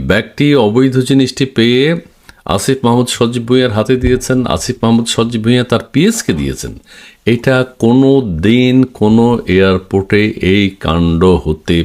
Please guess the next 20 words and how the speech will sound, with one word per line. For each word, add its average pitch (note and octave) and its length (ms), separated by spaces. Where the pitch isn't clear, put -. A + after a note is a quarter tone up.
পারে C#2+ 380
না। D2 100
যদি F#2 200
সন্দেহজনক D#3+ 720
সামান্য D3 500
কিছু, B2+ 240
একজনের D3+ 440
ব্যাগে, B2 360
একটা - 200
হ্যান্ডব্যাগে A#2 540
একটা A#2 240
কি, C#3 120
ওই A2 120
যে A2+ 80
সেলফি D3 420
স্টিক - 340
ছিল, E2 220
সেটা D#3+ 320
সন্দেহ C3 360
হয়েছে, E2+ 320